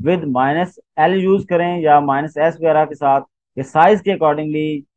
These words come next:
अ, ये जहाँ आपको size की जरूरत पड़ेगी वहां आप इसको यूज़ करें। तो ये human readable की form में आपको दिखाएगा। तो ये कैसे, क्या मतलब है, इसको थोड़ा सा हम practice करते हैं तो वो देखते हैं।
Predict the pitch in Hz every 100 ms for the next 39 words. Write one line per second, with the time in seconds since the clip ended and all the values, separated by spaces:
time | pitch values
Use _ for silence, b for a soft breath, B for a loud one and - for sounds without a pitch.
0 | 123 120 120 123 139 131 147 160 147 160
1 | 151 147 170 180 170 147 - 131 127 147
2 | - _ _ 117 151 185 160 135 135 139
3 | 127 123 123 120 120 139 170 139 165 208
4 | 190 156 220 202 175 175 170 170 135 135
5 | 135 135 127 117 - 123 110 101 95 90
6 | _ _ _ - 147 165 - 175 202 202
7 | 202 196 180 202 190 190 185 190 180 165
8 | 156 170 165 156 160 160 156 135 139 -
9 | 143 - 143 151 135 147 135 123 120 110
10 | - 147 139